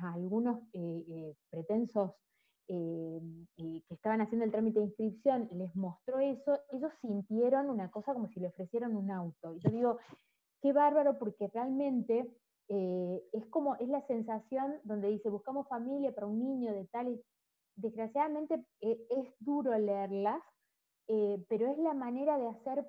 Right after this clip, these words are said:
pública la necesidad de, eh, que cualquier persona, es en el único caso donde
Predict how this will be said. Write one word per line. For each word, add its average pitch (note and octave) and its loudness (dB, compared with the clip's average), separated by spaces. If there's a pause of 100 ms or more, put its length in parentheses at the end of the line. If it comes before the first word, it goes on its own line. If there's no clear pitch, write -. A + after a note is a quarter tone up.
(120)
pública A#3+ -2
la G3+ 0
necesidad A3+ -2 (140)
de, A3 2 (440)
eh, F3+ -4
que G#3 -4
cualquier A3 -2
persona, C#4 0
es A3+ -4
en A#3+ -2
el B3 2
único F#4+ 0
caso D4+ -2
donde G3+ 0